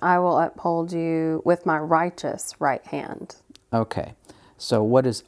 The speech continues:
Speaker 2: "uphold you with my righteous hand" mean?
Speaker 1: Well, "uphold" means lifted up or lifted out.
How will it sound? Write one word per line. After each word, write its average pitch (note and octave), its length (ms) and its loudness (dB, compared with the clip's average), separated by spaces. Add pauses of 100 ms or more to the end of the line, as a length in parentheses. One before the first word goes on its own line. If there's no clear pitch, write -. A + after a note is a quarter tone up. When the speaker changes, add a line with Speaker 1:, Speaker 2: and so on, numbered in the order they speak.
Speaker 2:
"uphold A#2 540 2
you A2+ 160 2
with G#2+ 220 -2
my G#2+ 280 0
righteous G#2 500 -4
hand" G2+ 300 -4
mean? F2+ 340 -10 (840)
Speaker 1:
Well, F#3 220 6
"uphold" F#3 800 2
means E3 720 0 (140)
lifted F3 600 0
up - 400 0
or E3 320 2
lifted D#3+ 720 0 (240)
out. - 560 -2